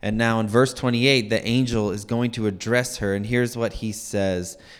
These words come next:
"And the angel came to her and said, 'Greetings, favored woman, the Lord is with you.'"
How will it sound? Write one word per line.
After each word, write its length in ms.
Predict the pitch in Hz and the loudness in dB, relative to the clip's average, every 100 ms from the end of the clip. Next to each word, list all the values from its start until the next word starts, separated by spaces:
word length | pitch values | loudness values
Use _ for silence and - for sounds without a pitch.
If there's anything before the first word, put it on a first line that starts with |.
| - | -6
"And 140 | 98 | -4
the 80 | 107 | 0
angel 320 | 120 156 170 | 4 4 2
came 280 | 156 139 131 | 0 -2 -2
to 100 | 131 | 0
her 120 | 127 | 0
and 140 | 120 117 | 0 -2
said, 400 | 110 101 98 - | 0 0 -2 -6
'Greetings, 880 | 104 107 147 165 127 110 113 110 - - | -4 2 4 4 2 0 -4 -8 -14 -20
favored 960 | _ - - 143 151 131 98 101 95 107 - - | _ -20 -8 -2 0 0 -2 -2 -2 -6 -12 -16
woman, 640 | 95 98 104 95 85 90 - _ - | -8 -4 -2 -2 -6 -8 -12 _ -10
the 120 | 95 | -6
Lord 760 | 90 98 110 113 117 120 120 - _ - | -4 -2 0 0 0 -2 -6 -14 _ -16
is 200 | 87 87 | -12 -10
with 320 | 85 92 87 | -4 -4 -4
you.'" 260 | 87 85 | -8 -14